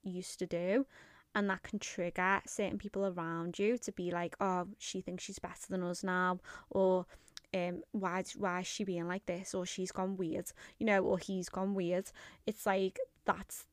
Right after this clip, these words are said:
their projection and their response to you. So it is likely as well, anyone who isn't,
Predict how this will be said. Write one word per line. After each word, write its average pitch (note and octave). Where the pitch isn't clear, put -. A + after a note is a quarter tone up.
their G3
projection G3+
and G3+
their F#3
response F3+
to -
you. F#3+
So F#3
it G3+
is G3
likely G3
as G#3+
well, F3+
anyone G3
who G#3
isn't, G3+